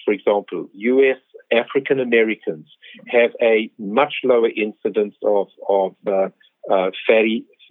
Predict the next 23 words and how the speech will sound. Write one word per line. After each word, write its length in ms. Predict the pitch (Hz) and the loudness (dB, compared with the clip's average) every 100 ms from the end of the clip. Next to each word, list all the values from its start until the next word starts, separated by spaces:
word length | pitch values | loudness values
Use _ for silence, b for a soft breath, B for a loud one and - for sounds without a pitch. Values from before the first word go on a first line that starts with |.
| - | 0
uh, 160 | 101 98 - | 0 0 2
fatty 280 | 120 107 101 | 2 2 0
liver. 440 | 98 98 113 175 - _ 117 - _ - | 0 2 2 0 -4 _ -16 -16 _ -2
Um, 460 | 110 104 101 95 98 _ _ _ _ - - | 2 2 0 -4 -14 _ _ _ _ -20 -4
some 120 | 135 | 0
of 80 | 139 | 2
them 140 | 131 123 | 2 0
have, 300 | 131 117 113 _ _ - | 2 2 0 _ _ -4
uh, 240 | 107 101 95 | -2 0 0
you 80 | 113 | 0
know, 120 | 92 90 - | 0 0 0
some 140 | 104 | 0
of 60 | 98 | 0
the 60 | |
common 380 | - 123 117 110 - | -2 0 0 -2 -2
snips 260 | 131 131 - | 0 0 -2
associated, 760 | - - 120 127 127 127 139 | -2 2 0 0 0 2 0
but 120 | 139 - | -2 -2
they 100 | 98 | -2
don't 280 | 92 107 110 - | 0 0 0 -4
seem 200 | 117 113 - | -6 -6 -4
to 200 | 113 107 b b - | -4 -4 b b -6
be 160 | 104 | -6